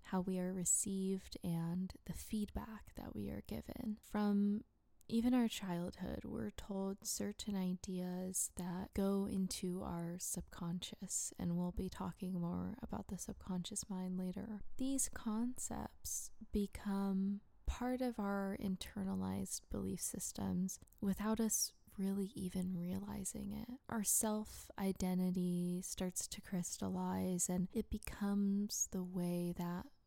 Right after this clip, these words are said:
we relate to the world. It determines the spaces we believe we can occupy, the people we surround ourselves with,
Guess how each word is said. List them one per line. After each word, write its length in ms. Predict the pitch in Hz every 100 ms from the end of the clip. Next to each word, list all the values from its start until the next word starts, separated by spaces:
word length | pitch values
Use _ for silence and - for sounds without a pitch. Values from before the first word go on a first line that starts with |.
| -
we 220 | 190 180
relate 440 | 180 175 180 180 -
to 200 | - -
the 120 | 185
world. 580 | 180 220 262 - - -
It 120 | 208 -
determines 920 | 208 - 190 185 185 185 180 185 -
the 120 | 196
spaces 880 | - - 226 214 - 220 202 202 - 190
we 420 | 185 180 185 - -
believe 380 | 202 202 190 185
we 120 | 190
can 220 | - 208
occupy, 1120 | - 190 180 - 196 - 196 180 180 175 185 180 -
the 100 | -
people 480 | - 202 - 196 196
we 140 | 202
surround 500 | 190 - 190 180 185
ourselves 580 | 185 175 - 196 208 - 185
with, 260 | 196 175